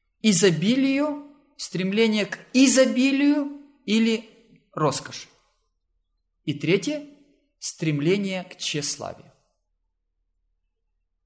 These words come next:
Я по порядку назвал или нет? Здесь члены церкви, братья и сестры, вы в курсе, сви-, э, сведущий в сви-, в спи-, в Писаниях.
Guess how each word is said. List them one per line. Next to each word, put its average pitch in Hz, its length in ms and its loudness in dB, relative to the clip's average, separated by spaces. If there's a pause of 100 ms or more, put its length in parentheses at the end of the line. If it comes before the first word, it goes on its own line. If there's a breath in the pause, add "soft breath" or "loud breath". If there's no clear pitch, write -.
(120)
Я 175 100 0
по 185 100 -2
порядку 254 360 2
назвал 123 380 -4
или 143 120 -6
нет? 110 160 -12 (2250)
Здесь 180 240 -4
члены 180 220 -6
церкви, 170 320 -6
братья 151 320 -2
и 147 40 -8
сестры, 139 340 -10
вы 139 280 -6 (240 loud breath)
в - 40 -20
курсе, 170 340 -6
сви-, 135 340 -8
э, 123 440 -10 (180)
сведущий 180 540 -4
в 127 60 -12
сви-, 123 440 -14
в - 60 -14
спи-, - 300 -10
в - 120 -20
Писаниях. 113 520 -4